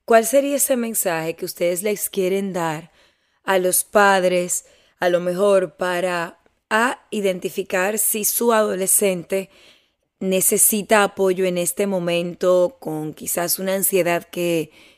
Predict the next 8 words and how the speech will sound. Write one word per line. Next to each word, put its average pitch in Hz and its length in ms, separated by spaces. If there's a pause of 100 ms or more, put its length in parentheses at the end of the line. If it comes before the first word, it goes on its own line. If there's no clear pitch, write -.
(200)
a 175 140
lo 170 80
mejor 170 480 (360)
ellos 185 280
están 202 340
notando? 185 640 (560)
Y 233 180
B, 214 380